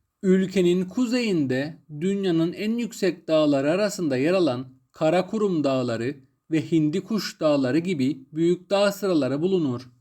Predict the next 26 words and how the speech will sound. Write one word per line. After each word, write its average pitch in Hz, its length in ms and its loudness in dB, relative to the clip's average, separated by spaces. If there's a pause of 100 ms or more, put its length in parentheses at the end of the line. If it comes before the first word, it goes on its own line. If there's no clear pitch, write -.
(200)
Ülkenin 190 540 2
en 220 280 -4
yüksek 220 540 -4
noktası 135 680 -4 (120)
sekiz 185 680 -2
bin 196 140 -2
altı 147 460 0
yüz 180 140 0
on 202 220 0
bir 190 120 2
metre 180 440 -2
ile 127 420 -2 (200)
dünyanın 170 480 0
ikinci 175 580 -4
en 202 160 -2
yüksek 175 400 -4
zirvesi 143 520 0
olan 160 420 -2 (320)
Himalayalardaki 175 1120 0 (260)
K 190 280 0
iki 180 520 -4 (140)
Godwin 185 680 -2
Austen 180 540 0
zirvesidir. 170 880 -2 (280)
Para 185 380 4
birimi 165 540 -2